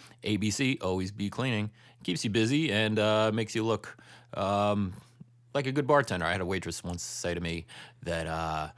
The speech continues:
you, you know a good bartender bu-, 'cause he's always moving, even when it's slow. You know, you know, you can always find something to do, something to clean, something to organize. And, um, A B C, always be cleaning. All right.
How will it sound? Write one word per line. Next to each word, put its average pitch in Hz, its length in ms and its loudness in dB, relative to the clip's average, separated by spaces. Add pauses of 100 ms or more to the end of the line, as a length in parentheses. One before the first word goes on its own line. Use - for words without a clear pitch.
(220)
you, 80 220 -10
you 92 120 -8
know 101 160 0
a - 20 0
good 87 180 -4
bartender 90 480 -2
bu-, 78 300 -8
'cause 82 240 -8
he's 82 120 -8
always 104 220 0
moving, 92 380 -4 (140)
even 131 200 -4
when 135 100 0
it's 113 120 -2
slow. 76 360 2
You 92 100 -4
know, 92 120 -2
you 95 140 -4
know, 82 180 -2 (140)
you 104 80 -12
can - 120 -10
always 92 160 -4
find 82 220 -4
something 87 220 -4
to 87 60 -6
do, 85 240 -4
something 82 180 -8
to 80 60 -8
clean, 82 340 -8
something - 280 -10
to - 100 -12 (300)
organize. 78 720 -4
And, 78 300 -10
um, 76 640 -8 (180)
A 78 120 -10
B 82 100 -10
C, 117 200 -4
always 90 160 -2
be 110 140 -4
cleaning. 135 320 -4 (300)
All 117 80 0
right. 107 120 -2